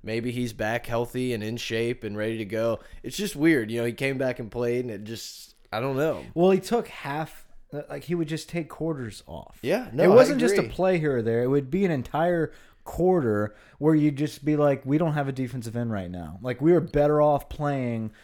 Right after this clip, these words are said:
Speaker 2: Chason right now. We really are. As a freshman, get him experience, get him in there. He's full of energy," because this guy is walking around with his hands on his hips,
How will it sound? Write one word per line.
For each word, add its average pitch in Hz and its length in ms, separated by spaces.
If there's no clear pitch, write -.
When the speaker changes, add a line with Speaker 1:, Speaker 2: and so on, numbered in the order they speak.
Speaker 2:
Chason 123 580
right 98 220
now. 90 320
We 135 100
really 165 240
are. 135 260
As 123 140
a 113 60
freshman, 147 440
get 127 140
him 156 80
experience, 143 580
get 139 140
him 127 100
in 131 100
there. 135 280
He's 131 160
full 143 200
of 139 80
energy," 135 300
because 113 300
this 151 160
guy 147 240
is 117 100
walking 127 340
around 135 120
with 110 100
his 98 120
hands 151 340
on 117 120
his 104 140
hips, 110 360